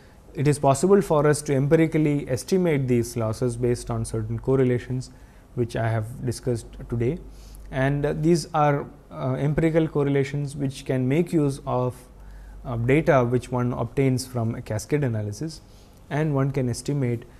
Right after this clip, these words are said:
losses taking place, um, in a particular cascade geometry using the data that is obtained from the cascade study, and also try to segregate losses in terms of profile plus mixing as one component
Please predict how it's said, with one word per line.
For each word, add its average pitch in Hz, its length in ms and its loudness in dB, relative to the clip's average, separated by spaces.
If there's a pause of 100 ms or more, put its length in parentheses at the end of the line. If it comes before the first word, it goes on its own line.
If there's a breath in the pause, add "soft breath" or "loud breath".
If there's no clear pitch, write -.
(320 loud breath)
losses 123 500 0
taking 120 360 -2
place, 113 420 -2 (100)
um, 117 380 -8 (340)
in 143 140 0
a 151 60 2
particular 123 420 2
cascade 120 480 -2
geometry 113 460 -4
using 117 480 -4
the 107 80 -4
data 110 260 -2
that 113 180 -2
is 113 120 -6
obtained 110 420 -6
from 107 140 -8
the 131 80 -4
cascade 120 440 -4
study, 120 320 -2 (600 loud breath)
and 151 240 2
also 143 260 4
try 135 320 4
to 127 160 0
segregate 143 640 2
losses 120 420 0
in 113 160 -2
terms 120 300 -2
of - 200 -8
profile 135 360 0
plus 139 280 -4
mixing 127 360 -2
as 110 140 -4
one 117 240 -4
component 143 500 -4